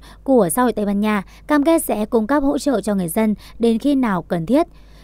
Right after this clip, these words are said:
Tuy nhiên, chính quyền vùng Valencia khuyến cáo mọi người không nên di chuyển đến các khu vực bị ảnh hưởng nặng nhất. Giới chức cho biết, lực lượng cứu hộ chưa thể tiếp cận được những địa điểm này, đồng thời cảnh báo nguy cơ sập đường. Cơ quan khí tượng Tây Ban Nha, amet,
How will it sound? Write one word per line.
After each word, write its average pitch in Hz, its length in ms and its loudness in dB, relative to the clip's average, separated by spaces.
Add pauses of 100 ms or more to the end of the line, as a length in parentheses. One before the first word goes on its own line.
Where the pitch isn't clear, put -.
Tuy 339 100 2
nhiên, 330 240 4
chính 214 240 -2
quyền 233 300 2
vùng 175 280 -2
Valencia 196 440 -2 (140)
khuyến 175 240 -4
cáo 170 220 -4
mọi 233 140 -2
người 190 300 0 (200)
không 320 200 0
nên 302 120 2
di 294 160 0
chuyển 196 320 -2
đến 170 200 -4
các 269 200 -2
khu 294 120 2
vực 233 220 0
bị 190 80 -2
ảnh 175 160 -2
hưởng 180 280 -2
nặng 175 160 -6
nhất. 285 180 -2 (340)
Giới 269 180 4
chức 330 200 0
cho 240 140 -2
biết, 302 240 2 (240)
lực 277 160 4
lượng 262 120 2
cứu 202 180 0
hộ 240 240 2
chưa 233 140 -6
thể 226 160 -2
tiếp 269 200 -2
cận 214 220 -2
được 185 140 -2
những 190 260 -4
địa 277 140 0
điểm 175 280 -4
này, 180 200 -2 (240)
đồng 262 180 4
thời 247 200 4
cảnh 196 240 -2
báo 165 180 0
nguy 214 140 0
cơ 208 240 0
sập 196 220 -4
đường. 175 260 2 (360)
Cơ 330 120 2
quan 294 200 4
khí 220 180 2
tượng 240 240 2
Tây 220 120 -2
Ban 214 180 0
Nha, 214 260 0 (220)
amet, 240 420 2